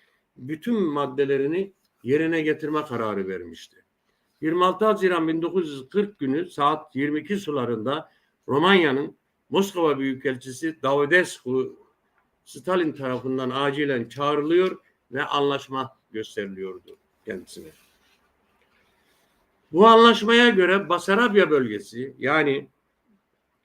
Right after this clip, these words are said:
Moldova, Sovyetler Birliği'ne aitti. Yani bugünkü adı Moldova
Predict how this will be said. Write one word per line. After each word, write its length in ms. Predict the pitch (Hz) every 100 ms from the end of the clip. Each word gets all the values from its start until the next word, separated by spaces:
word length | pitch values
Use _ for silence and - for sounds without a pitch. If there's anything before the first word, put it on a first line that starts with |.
| _ _ -
Moldova, 580 | 165 226 190 180 196
Sovyetler 680 | 202 185 190 196 196 214 175
Birliği'ne 420 | 147 117 110 107
aitti. 520 | 101 95 92 90 _ _ _ _ _ _ _ _ _ _ _ _ _ _ -
Yani 140 | -
bugünkü 340 | 120 120 120 127
adı 200 | 113 113
Moldova 540 | 117 104 98 98 -